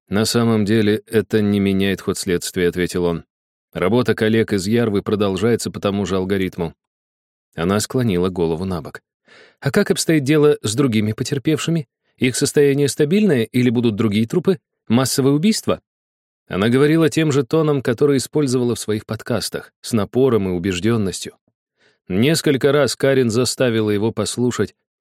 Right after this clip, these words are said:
В целом звучало вполне профессионально. Он выловил тряпку, выкрутил её и повесил на кран. «Как я уже сказал, работа полицейских». «А что говорит об этом Юхан Бьёркман?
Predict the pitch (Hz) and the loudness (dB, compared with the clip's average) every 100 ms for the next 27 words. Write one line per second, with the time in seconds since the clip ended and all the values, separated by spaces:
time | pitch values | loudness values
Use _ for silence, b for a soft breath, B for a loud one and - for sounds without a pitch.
0 | _ - 175 185 151 123 131 - 151 117 | _ -4 0 2 2 2 0 2 2 0
1 | - 107 123 110 104 - - 92 92 76 | 0 0 0 0 -4 -6 -6 -4 -4 -8
2 | 73 - _ _ _ _ _ _ _ _ | -14 -20 _ _ _ _ _ _ _ _
3 | - 104 135 165 156 139 131 127 123 - | -2 2 4 4 4 4 2 2 0 -2
4 | 104 123 113 104 110 104 101 101 - _ | 0 0 0 0 0 0 0 -2 -4 _
5 | _ 92 - 95 120 - 95 95 - 92 | _ -6 -2 0 0 0 -4 -4 -4 -4
6 | 82 - _ _ _ _ _ - 92 92 | -4 -8 _ _ _ _ _ -4 -2 2
7 | 117 110 113 - 113 101 120 104 101 110 | 4 4 2 2 0 2 2 2 2 2
8 | 98 - 101 98 120 120 - 98 - B | 0 0 0 0 2 0 0 -6 -8 B
9 | B 147 - 214 175 151 135 135 131 131 | B -2 2 2 4 2 2 2 2 2
10 | 123 127 127 120 117 98 101 101 156 170 | 0 2 2 4 2 2 2 0 0 0